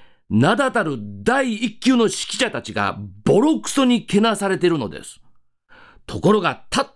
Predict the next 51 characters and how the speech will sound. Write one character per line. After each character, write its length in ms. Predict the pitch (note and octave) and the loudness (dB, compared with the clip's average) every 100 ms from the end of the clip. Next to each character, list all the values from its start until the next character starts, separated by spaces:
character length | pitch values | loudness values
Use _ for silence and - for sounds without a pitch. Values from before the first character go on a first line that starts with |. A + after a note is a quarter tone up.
| - | -6
た 80 | |
二 260 | B3 - D#4 | -6 0 0
人 100 | D#4 | 2
だ 120 | A#3 | -2
け、 320 | B2 A#2+ - - _ _ _ _ - | -2 -6 -6 -18 _ _ _ _ 2
ウ 180 | D3+ G#3 | 4 6
ィ 120 | G#3+ | 4
ー 20 | |
ン 20 | |
フ 80 | F3 | 4
ィ 20 | |
ル 80 | F3 | 2
が 140 | D3 B2 | 2 -4
敬 400 | - E3 C4 C#4 | 0 2 4 2
愛 200 | C4+ A#3 | 0 -2
す 120 | A3 | -2
る 60 | B3 | 0
指 100 | - | 0
揮 200 | - F#3+ | -4 -2
者 160 | F#3+ | 0
が 140 | D#3+ C3 | 0 0
登 260 | C#3 C3+ | 2 2
場 120 | A#2 | 2
す 120 | A2 G#2 | -2 -4
る 80 | |
ん 60 | F#2+ | -6
で 120 | - | -8
す。 220 | - - _ _ _ _ _ _ _ _ _ | -18 -20 _ _ _ _ _ _ _ _ _
そ 160 | - | 0
れ 80 | E3+ | 2
は 200 | E3 C#3+ | 2 0
フ 200 | A2 E3 | 0 2
ル 100 | C#4 | 4
ト・ 100 | C4+ | 4
ベ 160 | A3+ A#3 | 2 2
ン 60 | |
グ 100 | G3 | 2
ラ 220 | D#3+ A2+ G#2 | 0 0 -2
ー 40 | |
と 360 | A#2+ A#2+ G#2 - - - | 0 0 -2 -8 -20 -20
ク 140 | - F3 | 0 2
ナ 120 | A3+ | 2
ッ 20 | |
パ 280 | - - G3+ | 0 0 0
ー・ 40 | |
ブ 80 | E3 | 0
ッ 40 | E3+ | -2
シ 140 | C3 | -2
ュ 40 | |
で 140 | D#2 - | -8 -12
す。 240 | - - | -16 -20